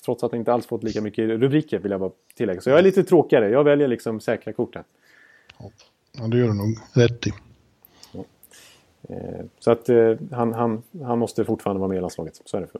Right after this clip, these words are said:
Speaker 1: för mig i alla fall. Så att, eh, där har vi vår, eh, min lite krångliga variant, men, eh, och din lite mer populistiska.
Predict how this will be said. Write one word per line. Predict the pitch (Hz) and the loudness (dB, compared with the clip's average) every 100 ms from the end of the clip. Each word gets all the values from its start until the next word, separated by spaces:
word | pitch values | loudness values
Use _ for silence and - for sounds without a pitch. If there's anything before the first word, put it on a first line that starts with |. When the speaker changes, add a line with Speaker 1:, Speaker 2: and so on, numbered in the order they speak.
| - | 0
Speaker 1:
för | 139 | 2
mig | 131 | 4
i | 107 | 2
alla | - | 0
fall. | - _ _ _ _ _ _ _ _ _ _ | -8 _ _ _ _ _ _ _ _ _ _
Så | - | -8
att, | - 117 | -6 0
eh, | 107 107 | 0 0
där | 107 147 151 | 2 6 10
har | 165 | 10
vi | 160 | 10
vår, | 147 151 - - | 8 8 6 0
eh, | - - - - | -4 -6 -8 -2
min | 170 180 | 4 6
lite | 165 165 156 | 6 6 4
krångliga | 175 143 147 147 151 143 - 147 | 6 6 8 6 4 2 -4 0
variant, | 139 135 131 - - | 4 4 0 -6 -4
men, | 127 120 120 | -2 0 0
eh, | 120 120 | -2 -2
och | - 120 | -2 2
din | 120 110 | 2 0
lite | 107 | -2
mer | 113 | -2
populistiska. | - 113 104 - - - | -2 0 0 -2 -10 -12